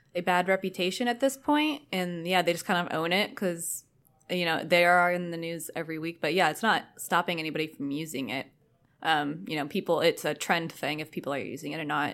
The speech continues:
It's not necessarily about privacy. So, um,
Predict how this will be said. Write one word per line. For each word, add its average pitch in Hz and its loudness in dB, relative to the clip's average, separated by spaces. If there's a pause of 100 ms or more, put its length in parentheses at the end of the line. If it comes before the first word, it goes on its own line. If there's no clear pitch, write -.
It's - -14
not 147 -4
necessarily 147 -6
about - -6
privacy. 147 -2
So, 151 -4 (640)
um, 175 2